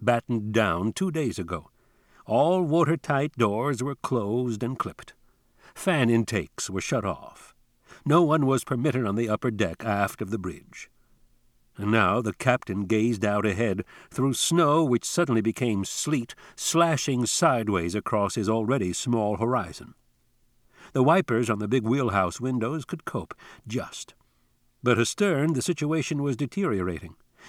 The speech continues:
as the huge seas from the northwest were made more menacing by the violent cross seas from the beam, and now seemed intent on hunting down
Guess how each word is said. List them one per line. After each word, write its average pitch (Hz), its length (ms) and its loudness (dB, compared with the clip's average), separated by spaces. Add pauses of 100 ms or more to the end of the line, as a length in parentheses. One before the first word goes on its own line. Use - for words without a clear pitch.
as 113 140 2
the 123 100 6
huge 165 340 2
seas 143 460 2
from 131 100 0
the 135 80 0
northwest 143 640 0 (240)
were 131 140 4
made 127 240 4
more 156 260 4
menacing 113 540 0
by 101 100 4
the 95 120 0
violent 127 640 0
cross 151 360 0
seas 117 480 0
from 135 200 -4
the 139 80 -2
beam, 120 440 0 (300)
and 110 140 2
now 139 320 4
seemed 135 400 2
intent 123 480 0
on 113 100 2
hunting 127 540 2
down 147 320 2